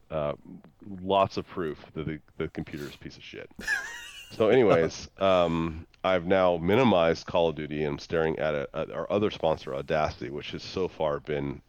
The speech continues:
Speaker 1: just a pleasure to work with.
Speaker 2: Th-, is this the part where I ask you to
Speaker 1: So, let's get,
Speaker 2: clarify?
Speaker 1: so where were we? Wait, no, go ahead. Sorry, please go ahead.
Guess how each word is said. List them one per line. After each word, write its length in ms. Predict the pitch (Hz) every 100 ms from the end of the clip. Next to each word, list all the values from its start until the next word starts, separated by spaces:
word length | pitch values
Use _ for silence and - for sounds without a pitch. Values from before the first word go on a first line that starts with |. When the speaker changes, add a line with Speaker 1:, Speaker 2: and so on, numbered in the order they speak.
| _ _ _ -
Speaker 1:
just 180 | -
a 40 | -
pleasure 400 | - 87 73 76
to 40 |
work 220 | 69 65 -
with. 180 | 58 - - _ _ _ _ _ _ _ _ _ -
Speaker 2:
Th-, 100 | 175
is 100 | 180
this 140 | - 240
the 80 | 233
part 180 | 240
where 120 | 180 175
I 80 | 156
ask 120 | 156
you 60 | 151
to 80 | 147
Speaker 1:
So, 80 | 175
let's 100 | 165
get, 80 |
Speaker 2:
clarify? 260 | 165 151 151
Speaker 1:
so 120 | 143
where 140 | 151 156
were 160 | 143
we? 160 | 113 92
Wait, 240 | 90 104
no, 100 | 123
go 80 | 120
ahead. 320 | 127 90 80
Sorry, 260 | 90 101 78
please 220 | - 98
go 80 | 92
ahead. 320 | 90 78 67